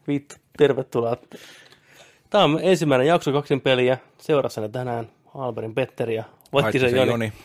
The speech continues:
Speaker 1: Meillä ei yhtään peliuutisia muuten.
Speaker 2: Me ollaan pelaajia.
Speaker 1: Niin.
Speaker 2: Me ollaan H C-pelaajia.
Speaker 1: Niin, no, tää on pelkästään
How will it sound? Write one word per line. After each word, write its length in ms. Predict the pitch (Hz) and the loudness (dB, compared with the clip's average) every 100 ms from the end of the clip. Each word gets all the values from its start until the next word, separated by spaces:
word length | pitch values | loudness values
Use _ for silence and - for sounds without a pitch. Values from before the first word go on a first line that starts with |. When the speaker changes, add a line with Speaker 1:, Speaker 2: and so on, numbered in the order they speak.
| _ _ _ - | _ _ _ -4
Speaker 1:
Meillä 160 | 143 | 0
ei 80 | 147 | 0
yhtään 300 | 135 - 117 | -2 -6 -6
peliuutisia 640 | 123 120 117 123 - - - | -4 -4 -4 -8 -10 -14 -12
muuten. 220 | 139 139 | -12 -10
Speaker 2:
Me 60 | 117 | -10
ollaan 260 | 110 101 | -10 -10
pelaajia. 560 | 113 120 110 110 110 107 _ _ _ _ _ - | -8 -6 -6 -6 -12 -14 _ _ _ _ _ -18
Speaker 1:
Niin. 640 | 156 160 170 175 151 123 - _ - | -12 -8 -6 -6 -6 -8 -12 _ -14
Speaker 2:
Me 80 | 123 | -8
ollaan 260 | 123 120 | -2 -2
H 40 | 92 135 151 127 | 4 8 8 6
C-pelaajia. 920 | 113 101 92 107 113 98 80 82 71 - - - | 4 2 2 2 4 4 2 -4 -10 -14 -16 -6
Speaker 1:
Niin, 140 | 147 127 | -4 -2
no, 100 | 123 | -4
tää 120 | 131 | -4
on 60 | |
pelkästään 500 | 120 147 135 - 113 | -2 -2 -2 -6 -6